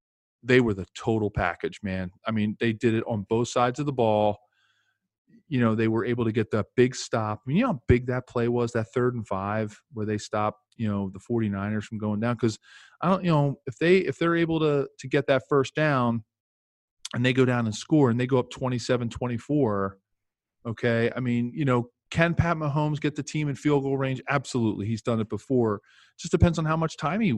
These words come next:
he would have had left. You know, if the forty-niners would have kept, you know, chugging down the field,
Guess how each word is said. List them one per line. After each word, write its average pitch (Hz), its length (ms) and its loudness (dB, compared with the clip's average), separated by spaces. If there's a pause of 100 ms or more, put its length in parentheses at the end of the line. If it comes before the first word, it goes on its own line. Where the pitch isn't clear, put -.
he 113 120 -2
would 107 160 -2
have 92 80 -4
had 90 240 -6
left. - 400 -8 (220)
You 120 100 -6
know, 113 140 -2
if 113 80 -10
the 113 100 -18
forty-niners 120 560 -2
would 120 100 0
have 110 140 -4
kept, - 220 -4 (300)
you 120 80 -4
know, 110 260 0
chugging 123 280 -2
down 110 220 0
the 104 60 -2
field, 117 480 2